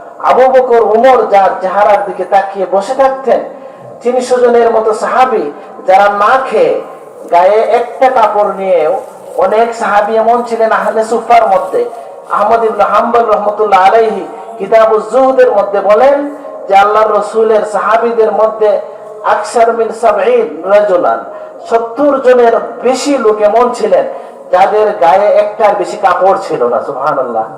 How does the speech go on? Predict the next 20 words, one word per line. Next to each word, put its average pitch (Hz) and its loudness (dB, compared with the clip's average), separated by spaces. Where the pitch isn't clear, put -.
কিন্তু 214 2
তারা 214 4
নবীজির 214 -2
বারান্দা 240 4
ছেড়ে 214 0
যেতেন 185 0
না। 190 2
এই 262 2
আশঙ্কায় 254 0
যে 175 -4
কখন 196 0
নবীজি 214 -4
কি 208 -8
বলবেন, 202 2
নবীজির 202 -2
চেহারার 226 4
ভালোবাসায়, 208 2
চেহারা 190 2
দেখার 180 2
আকাঙ্ক্ষায় 214 0